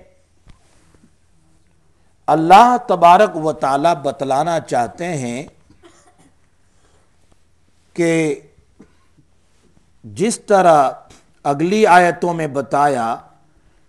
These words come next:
کہ کبھی اللہ کے راستے میں نکلنا کمپلسری تھا، اور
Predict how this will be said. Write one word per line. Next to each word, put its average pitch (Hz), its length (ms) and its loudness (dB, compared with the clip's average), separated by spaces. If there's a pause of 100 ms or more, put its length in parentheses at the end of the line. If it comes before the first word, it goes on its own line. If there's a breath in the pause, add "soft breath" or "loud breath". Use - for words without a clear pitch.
کہ 147 140 -4 (120)
کبھی 165 560 -2
اللہ 160 680 0 (120)
کے 165 260 -4
راستے 151 720 -2
میں 170 220 -8
نکلنا 135 840 -6 (160)
کمپلسری 165 840 -2
تھا، 139 320 0 (1900)
اور 180 260 4